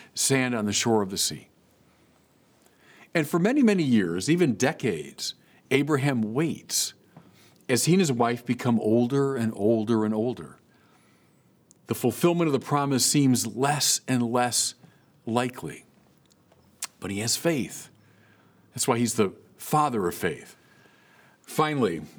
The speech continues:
when he and his wife Sarah were in their upper nineties, Sarah becomes pregnant and she gives birth to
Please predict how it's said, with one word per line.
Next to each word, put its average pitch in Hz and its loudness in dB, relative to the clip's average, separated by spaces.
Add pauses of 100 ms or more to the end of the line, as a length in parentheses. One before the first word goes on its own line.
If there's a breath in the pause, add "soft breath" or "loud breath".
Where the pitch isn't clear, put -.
when 110 2
he 135 2
and 151 2
his 127 0
wife 120 0
Sarah 131 0
were 113 2
in 120 4
their 117 2 (120)
upper 151 0 (100)
nineties, 120 -2 (840 soft breath)
Sarah 127 2
becomes 113 0
pregnant 85 -4
and 95 -8
she 101 -4
gives 101 0
birth 120 -2 (100)
to 117 2